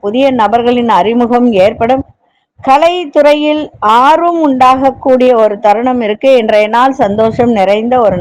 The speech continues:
நாளாக அமைஞ்சிருக்கு. அதிர்ஷ்ட திசை மேற்கு திசை, அதிர்ஷ்ட எண் ஒன்பதாம் எண், அதிர்ஷ்ட நிறம் சிவப்பு நிறத்தை பயன்படுத்துங்க. அசுனி நட்சத்திரக்காரர்களுக்கு ஆசைகள் எல்லாம் நிறைவேறும். பரணி நட்சத்திரம் மதிப்பு மரியாதை உண்டாகக்கூடிய ஒரு தருணம். கிருத்திகை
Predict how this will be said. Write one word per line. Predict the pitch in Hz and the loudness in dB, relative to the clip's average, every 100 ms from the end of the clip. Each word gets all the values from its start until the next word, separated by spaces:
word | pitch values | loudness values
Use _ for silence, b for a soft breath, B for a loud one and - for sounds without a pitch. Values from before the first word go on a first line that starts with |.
| 170 | 0
நாளாக | 180 196 208 240 254 | 2 2 2 2 0
அமைஞ்சிருக்கு. | 185 151 143 135 - - b b b - | 0 -2 -2 -4 -8 -18 b b b -2
அதிர்ஷ்ட | 226 262 302 302 | 0 0 -2 0
திசை | 294 269 269 | 0 0 -2
மேற்கு | 247 214 247 262 | 0 -4 -2 -4
திசை, | 247 277 | -2 2
அதிர்ஷ்ட | 269 233 220 269 247 240 | 2 0 -2 -2 0 0
எண் | 247 247 | -2 -2
ஒன்பதாம் | 202 220 240 240 240 | -4 0 2 2 0
எண், | 262 226 | -4 -4
அதிர்ஷ்ட | 208 - | -4 -4
நிறம் | 240 233 - | -4 -4 -2
சிவப்பு | 214 226 240 240 | -2 -2 -2 -2
நிறத்தை | 196 190 220 233 208 | -2 -2 -4 -2 0
பயன்படுத்துங்க. | 196 180 170 175 175 175 b b - | 0 -2 -6 -6 -8 -8 b b -4
அசுனி | 226 262 294 320 349 | -2 0 -2 0 0
நட்சத்திரக்காரர்களுக்கு | 294 - 233 220 220 220 208 220 214 208 214 214 196 202 185 185 _ _ _ _ | -2 0 -4 -2 -2 0 0 2 2 0 -2 -2 -4 -2 -2 -4 _ _ _ _
ஆசைகள் | 202 233 311 - 339 285 262 | -4 0 -2 -2 -2 2 2
எல்லாம் | 240 254 269 | 2 2 0
நிறைவேறும். | 214 233 233 226 262 233 | -2 0 2 2 0 0
பரணி | 214 233 254 | 0 0 0
நட்சத்திரம் | 247 214 226 214 233 294 254 | -2 -4 -6 -2 -2 0 0
மதிப்பு | 208 233 247 233 208 | 0 -2 -4 -2 0
மரியாதை | 202 226 226 220 220 220 196 | 0 2 2 0 0 0 0
உண்டாகக்கூடிய | 202 214 226 220 214 208 202 | 0 0 0 -4 -6 -2 2
ஒரு | 185 196 | 0 0
தருணம். | 196 220 262 277 | 0 0 0 -2
கிருத்திகை | 208 185 208 226 | -6 -12 -8 -4